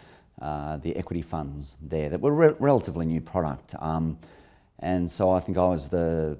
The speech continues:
the fourth member of the team, th-, you know, including Keir, and then, you know, over the next few years that team built out. But,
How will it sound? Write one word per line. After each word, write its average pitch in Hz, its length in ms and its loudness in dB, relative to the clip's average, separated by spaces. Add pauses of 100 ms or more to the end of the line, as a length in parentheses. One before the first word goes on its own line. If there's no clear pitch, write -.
the 78 160 -4
fourth - 400 0
member 90 220 0
of 80 60 -4
the - 60 -8
team, 95 380 -2 (140)
th-, 85 120 -12 (120)
you - 40 -8
know, 76 100 -6
including 76 480 -6
Keir, 85 340 -2
and 82 100 -2
then, 80 240 -4 (340)
you 90 60 -10
know, 78 180 -4 (200)
over 80 200 -2
the 76 100 -6
next 76 260 -10
few - 200 -12
years 76 260 -4
that 78 220 -6
team 78 240 -4
built 76 240 -4
out. 98 240 4
But, - 220 0